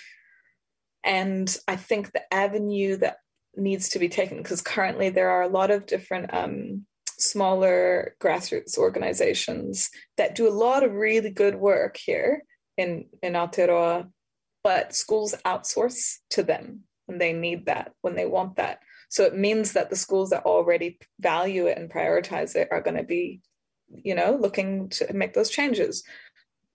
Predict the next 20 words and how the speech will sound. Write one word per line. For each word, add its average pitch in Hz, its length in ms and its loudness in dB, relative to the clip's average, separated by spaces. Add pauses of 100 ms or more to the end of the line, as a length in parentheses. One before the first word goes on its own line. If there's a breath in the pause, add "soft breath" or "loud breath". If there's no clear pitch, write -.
But 220 120 4
it's - 380 -2 (180)
currently 240 560 0
in, 247 300 0 (100)
in 262 380 0 (300)
policy 285 540 2
right 202 320 0
now, 208 500 -2 (680 soft breath)
sexuality 240 840 2
education 202 880 0
is 190 160 0
mandatory, 220 880 0 (380)
and 202 160 0
yet 202 340 -2 (480)
there 180 180 4
are 185 40 4
schools 196 460 0
that - 280 0
do 202 160 0
not, 190 460 -2